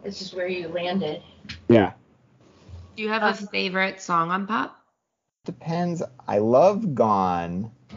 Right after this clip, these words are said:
Speaker 2: I love Please. I love Mofo. I love If You Wear That Velvet Dress, Make Up Dead Man.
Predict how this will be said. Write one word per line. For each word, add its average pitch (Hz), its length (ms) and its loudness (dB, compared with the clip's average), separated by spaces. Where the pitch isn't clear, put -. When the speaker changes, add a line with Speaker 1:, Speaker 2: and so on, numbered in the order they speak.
Speaker 2:
I 95 100 0
love 123 380 4
Please. 90 920 -4
I 90 80 0
love 117 220 4
Mofo. 92 1040 0
I 107 60 -6
love 117 260 4
If 113 120 -4
You 110 80 2
Wear 110 100 4
That 104 180 2
Velvet 104 360 2
Dress, 92 500 0
Make 85 240 -8
Up 95 140 -2
Dead 90 220 0
Man. 85 560 -8